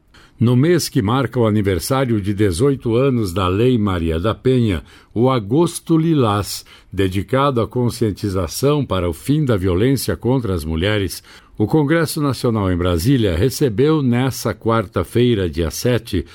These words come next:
uma sequência de projeções mapeadas com mensagens de enfrentamento à violência contra a mulher. As duas torres do parlamento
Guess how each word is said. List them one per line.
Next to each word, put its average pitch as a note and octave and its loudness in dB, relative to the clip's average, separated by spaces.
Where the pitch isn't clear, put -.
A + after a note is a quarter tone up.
uma C#3 0
sequência C#3 -2
de G#2+ -2
projeções G2+ 0
mapeadas G#2 0
com C#3 2
mensagens C3 0
de C3 2
enfrentamento B2+ -2
à C3 0
violência A#2+ 0
contra G#2+ 0
a - 2
mulher. G#2+ 2
As F2 0
duas D3 2
torres C3 2
do F2+ -2
parlamento F2 0